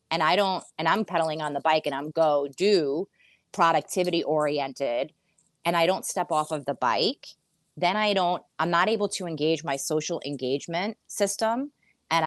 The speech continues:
I'm not as playful. I'm not as spontaneous. I don't have as much intonation in my voice. I am monotone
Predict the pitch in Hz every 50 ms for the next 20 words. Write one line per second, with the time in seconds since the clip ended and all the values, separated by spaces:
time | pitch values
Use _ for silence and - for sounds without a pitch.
0 | - - 170 170 170 151 156 160 156 - - - - 147 151 151 - 156 151 143
1 | 139 139 - - 143 135 131 131 135 139 - - 156 139 135 - - 151 139 139
2 | 139 139 135 131 127 123 123 131 131 - - - - 160 165 160 160 151 147 147
3 | 139 135 160 151 143 - - 143 156 147 - 156 135 120 123 151 - - 165 156
4 | 147 143 143 135 127 135 131 139 139 135 135 135 131 131 131 131 - - - -
5 | - 127 135 135 131 131 131 - - 143 156 147 135 - _ - - 147 147 139
6 | 127 120 135 - - 170 160 156 156 151 151 147 151 151